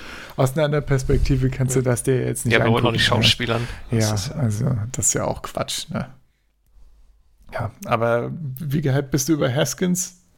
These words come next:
Speaker 2: Benny? Hast du ihn nur noch? Du musst ja
Speaker 3: Gehypt, weiß ich nicht.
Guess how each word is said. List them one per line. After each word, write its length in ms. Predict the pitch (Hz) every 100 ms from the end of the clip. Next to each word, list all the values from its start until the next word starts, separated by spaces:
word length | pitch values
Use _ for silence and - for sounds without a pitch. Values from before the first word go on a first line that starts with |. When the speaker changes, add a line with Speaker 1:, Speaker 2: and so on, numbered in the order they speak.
| - -
Speaker 2:
Benny? 320 | 156 160 170 - - _ _ _ _ _ _ _ _ _ _
Hast 260 | - 131 143
du 40 |
ihn 60 | 131
nur 120 | 123
noch? 180 | 113 113 - - - - - - - - - _ -
Du 140 | 127
musst 160 | 120 -
ja 40 |
Speaker 3:
Gehypt, 680 | 139 131 151 139 131 - - -
weiß 180 | 139 -
ich 240 | 135 -
nicht. 240 | - -